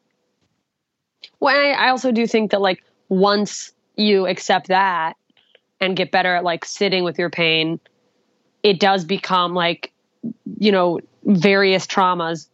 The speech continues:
the wave, so to speak, becomes smaller. So it's like a thing that used to feel like drowning. Next time it comes, it's like a slightly smaller hit, and it doesn't stay as long. There's, like, a quote in this country song, which is, like, so awful, but,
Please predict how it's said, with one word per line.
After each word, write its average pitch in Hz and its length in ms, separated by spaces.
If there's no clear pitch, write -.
the 190 220
wave, 180 800
so - 220
to 170 80
speak, 165 360
becomes 151 840
smaller. 151 600
So 165 220
it's 156 120
like 165 180
a 196 80
thing 180 220
that 175 80
used 180 160
to 190 60
feel 180 200
like 165 160
drowning. 160 640
Next 180 240
time 170 160
it 156 120
comes, 170 240
it's 151 140
like 156 140
a 165 80
slightly 175 500
smaller 160 800
hit, 302 300
and 220 80
it 208 80
doesn't 190 280
stay 180 280
as 160 140
long. 165 240
There's, 180 180
like, 190 220
a 165 60
quote 202 480
in 202 120
this - 300
country 208 340
song, 208 520
which - 260
is, 175 160
like, 175 180
so 151 220
awful, 143 240
but, 170 240